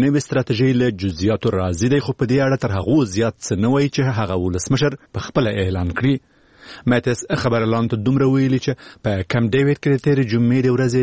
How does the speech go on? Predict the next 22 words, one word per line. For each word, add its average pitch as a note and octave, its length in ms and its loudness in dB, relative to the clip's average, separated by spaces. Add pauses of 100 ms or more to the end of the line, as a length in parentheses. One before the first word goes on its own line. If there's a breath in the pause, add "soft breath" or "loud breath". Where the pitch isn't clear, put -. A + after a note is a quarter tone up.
د A#2 160 0
خبرو G2 380 -2
په G#2 120 0
ګډون G2 320 0
تر C#3+ 120 2
اوسه D3 400 0
مناسب F#2 420 -4
بحثونه F2+ 480 -2
شوي F2+ 300 0
دي. A2 100 2 (520 loud breath)
ماتس B2 280 -2
دا B2 140 0
خبره A#2 260 0
هم C3 180 2
کړې B2 240 2
چې B2+ 80 2 (240)
دی G2+ 240 0
ډیر B2+ 280 2
راضي B2 260 0
دی B2 80 2
چې G#2 220 -4
دغه F#2 100 -2